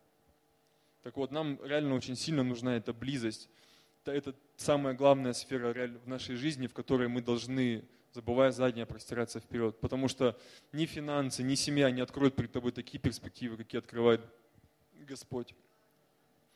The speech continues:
Семья может сегодня быть, завтра нет. Бизнес сегодня может закрыться легко.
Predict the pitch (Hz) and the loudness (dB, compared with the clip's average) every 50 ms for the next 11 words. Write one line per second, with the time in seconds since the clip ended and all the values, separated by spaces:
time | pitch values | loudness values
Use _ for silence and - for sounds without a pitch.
0 | _ _ _ _ - - 143 160 170 160 143 143 139 127 123 - - 151 143 143 | _ _ _ _ -8 -2 4 6 8 8 10 8 6 6 4 -2 0 4 6 6
1 | 131 127 131 131 139 131 117 110 123 120 - - 120 123 123 123 120 113 120 147 | 6 6 2 2 2 2 6 6 6 6 6 0 -4 -2 0 0 0 0 -2 -4
2 | 143 127 127 117 - - 127 123 127 117 117 117 117 113 113 117 110 120 117 - | -2 -2 -4 -4 -4 0 2 4 4 4 2 0 0 -2 -2 -4 -6 -8 -6 -6
3 | 131 120 - - 120 120 117 - - 123 113 104 - | -8 -8 -6 -4 -2 -2 -2 -2 0 0 0 0 -2